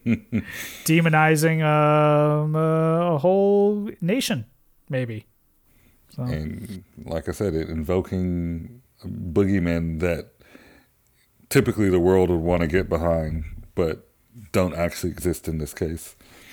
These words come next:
Speaker 1: Yeah. Oh, you, you mean to denazify Ukraine and
Speaker 2: Mm-hmm.
Speaker 1: all that stuff? Yeah.
Speaker 2: Mm-hmm.
Speaker 1: Uh, it's just like, I mean, I'm not defending neo-Nazis, but, you know, let's all be clear here. Um, they do not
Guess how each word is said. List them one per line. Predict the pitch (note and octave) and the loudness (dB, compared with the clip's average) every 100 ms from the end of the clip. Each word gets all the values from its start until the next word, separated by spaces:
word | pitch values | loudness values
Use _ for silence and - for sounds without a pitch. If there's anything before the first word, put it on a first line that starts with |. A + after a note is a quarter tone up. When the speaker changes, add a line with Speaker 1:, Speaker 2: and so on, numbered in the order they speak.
| - | 0
Speaker 1:
Yeah. | A3+ A#3+ G3 | 6 6 8
Oh, | F#3 | 8
you, | E3 E3 | 8 6
you | G3 F3 | 4 4
mean | E3 D#3+ D3+ | 4 2 2
to | D3+ | -2
denazify | C3 E3 D#3 C#3+ C3+ C3+ D#3 - C#3+ C#3+ C#3+ C#3 | -2 0 0 2 0 0 -2 0 2 4 2 0
Ukraine | C3+ - C#3 G#2+ | -4 -2 2 2
and | F#2+ | 2
Speaker 2:
Mm-hmm. | F#2+ | 2
Speaker 1:
all | D3 | 2
that | D3+ D3 | 0 -2
stuff? | - D#3+ D#3+ E3 | -2 0 0 0
Yeah. | D3 A2 | -4 -4
Speaker 2:
Mm-hmm. | A2 G#2 G2+ A2+ C3+ | -4 -2 0 -4 -2
Speaker 1:
Uh, | G3 G3+ A#3+ | -2 -2 -2
it's | A3 | -2
just | A3+ - | -2 0
like, | A#3 F#3+ - | 2 2 0
I | E3+ | -2
mean, | F#3 | 0
I'm | E3+ E3 | 2 2
not | F3 F3+ | 0 0
defending | D#3 - D#3+ D#3+ D3+ | -4 -2 0 2 0
neo-Nazis, | C#3 D3 D#3 D#3 D#3+ D#3 E3 E3 | 2 2 2 2 2 2 0 0
but, | D3 - C3+ C3 - - - _ | 0 0 0 -2 -12 -20 -20 _
you | D#3+ | 0
know, | D3 | 2
let's | C3+ D3 | 2 4
all | F3+ D#3+ | 4 4
be | D3 | 0
clear | C#3+ - C#3 C3+ D3 | -2 -6 -2 2 2
here. | E3 D#3 D#3+ F3 F3+ - | 2 4 4 2 -2 -4
Um, | D3 C3+ C3 B2+ | 0 0 0 -4
they | B2 D3+ | -2 0
do | D3 D#3 | 0 0
not | C#3 C#3 C#3+ C#3 | 2 2 0 -2